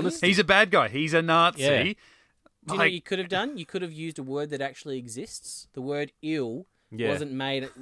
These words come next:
Speaker 3: didn't become a word until,
Speaker 1: Yeah.
Speaker 3: until the nineteen seventies.
Speaker 2: Is that how much you hated this show? You actually went and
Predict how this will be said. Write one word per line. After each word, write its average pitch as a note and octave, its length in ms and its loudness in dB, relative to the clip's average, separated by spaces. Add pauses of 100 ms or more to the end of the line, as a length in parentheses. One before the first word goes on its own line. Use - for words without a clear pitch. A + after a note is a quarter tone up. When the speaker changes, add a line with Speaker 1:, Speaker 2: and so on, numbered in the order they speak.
Speaker 3:
didn't D#3 320 -8
become C#3+ 680 -6
a C3 200 -2
word C3+ 400 -2
until, C#3+ 140 0
Speaker 1:
Yeah. A2 520 2
Speaker 3:
until D3+ 240 -4
the D3 80 -6
nineteen C#3 340 -8
seventies. A2+ 560 -12
Speaker 2:
Is C3+ 100 -10
that G3 100 2
how A3+ 80 -2
much F#3+ 180 -2
you E3 80 -4
hated C3 300 -2
this A#2+ 100 -8
show? B2+ 160 -4
You A2+ 180 -2
actually A#2 220 -4
went A#2 180 -4
and A#2 140 -8